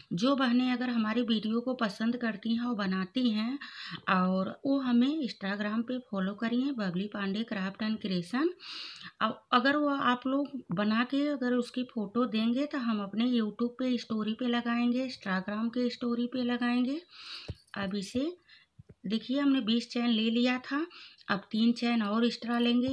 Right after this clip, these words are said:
एक, दो, तीन, डबल क्रोशिया करेंगे। अब जहाँ हमारा बीस यहाँ पे पूरा हुआ था चैन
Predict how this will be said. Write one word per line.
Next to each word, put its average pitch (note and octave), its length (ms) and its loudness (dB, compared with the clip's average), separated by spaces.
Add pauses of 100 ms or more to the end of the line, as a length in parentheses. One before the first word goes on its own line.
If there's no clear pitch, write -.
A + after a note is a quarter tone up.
एक, A#3+ 240 -2 (280)
दो, G#3 480 -4 (640)
तीन, F3+ 420 2
डबल F#3 280 0
क्रोशिया B3+ 500 -2
करेंगे। B3+ 560 -2 (720)
अब G3 80 0
जहाँ G#3+ 360 0
हमारा B3+ 300 2
बीस A3+ 420 0
यहाँ A#3 260 2
पे C4+ 140 0
पूरा A3 340 0
हुआ G#3+ 240 0
था A3+ 260 0 (880)
चैन C4+ 360 2